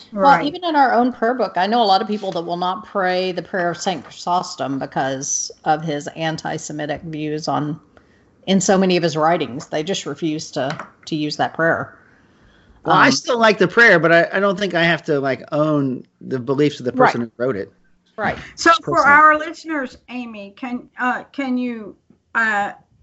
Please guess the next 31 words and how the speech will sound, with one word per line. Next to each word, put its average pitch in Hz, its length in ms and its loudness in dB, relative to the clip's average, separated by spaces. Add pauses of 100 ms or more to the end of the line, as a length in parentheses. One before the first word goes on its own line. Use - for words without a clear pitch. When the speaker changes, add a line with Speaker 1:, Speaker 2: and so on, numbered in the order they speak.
(160)
Speaker 2:
say 294 440 2
a 285 80 4
little 285 280 0
of 262 140 -4
that 233 240 -8
prayer 254 240 -2
so 254 140 0
they 226 160 -6
know 226 160 -4
which 233 200 -12
one 233 160 -12
you're 220 120 -14
talking 214 480 -4
about? 208 480 2 (200)
<laughs> 339 720 -2
Speaker 1:
Um, 269 380 4 (340)
sure. 349 840 2 (240)
Let 285 140 -2
me 294 140 -4
pull 302 320 -4
up 285 160 -6
my 220 180 -2
Google 214 520 -2
real 175 240 -2 (100)
quick 180 480 -6 (440)
and 202 220 -2
just 208 580 -2 (120)
pull 277 340 -6
that 262 220 0
Speaker 2:
I'm 220 220 -4
Speaker 1:
up 233 40 -4